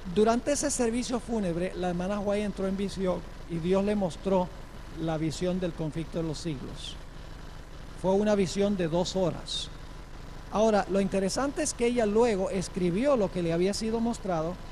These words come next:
en un librito que se llama Spiritual Gifts, Dones Espirituales, que creo que no se ha traducido al español. Es un mini conflicto de los siglos,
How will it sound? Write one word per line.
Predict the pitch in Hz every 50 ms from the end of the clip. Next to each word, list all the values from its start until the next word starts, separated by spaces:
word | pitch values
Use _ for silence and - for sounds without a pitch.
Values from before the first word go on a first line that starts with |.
| - - - - - - - - - 208
en | 208 208 208 202 202 - -
un | 214 262 294 302
librito | 285 294 277 226 226 233 240 - - 214
que | - 190
se | 151 -
llama | 185 180 185 202
Spiritual | - - - - 214 220 214 220 214 - 190 170 131 160
Gifts, | 190 165 - - - - - -
Dones | 180 180 185 202 196 -
Espirituales, | 202 - - 185 170 156 151 135 - 175 170 156 147 135 -
que | - 160 143
creo | - 170 185 185 175
que | - 185
no | 165 170 170
se | - 180
ha | 160
traducido | - 175 170 160 156 147 - 175 170 165 165
al | 160
español. | 151 151 - 160 156 147 135 131 135 - - - - - - - - - - - - - -
Es | 233 240 - -
un | 269 254 240 240 240
mini | 262 285 285 277 269
conflicto | - - 208 196 175 - 196 208 208 - - 202
de | 190
los | 180 165 -
siglos, | - 190 175 147 123 - - - - - - - -